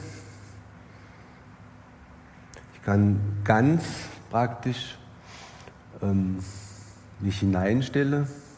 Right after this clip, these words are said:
und hier den Weg gehe. Es geht um Jüngerschaft und Nachfolge.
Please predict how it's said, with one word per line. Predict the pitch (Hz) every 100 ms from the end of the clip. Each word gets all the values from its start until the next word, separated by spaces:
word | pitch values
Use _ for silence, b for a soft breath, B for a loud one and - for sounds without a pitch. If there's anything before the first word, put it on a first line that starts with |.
| - - - - - - - - - - - B B B B -
und | 107 104 107
hier | 117
den | 113 110 101
Weg | 104 107
gehe. | 110 101 95 95 - - - - - - - - B B B B B B B - - - - - - - B B B -
Es | 107
geht | - 113
um | 113 117
Jüngerschaft | 120 135 135 131 127 123
und | 113
Nachfolge. | 107 117 117 - 139 143 160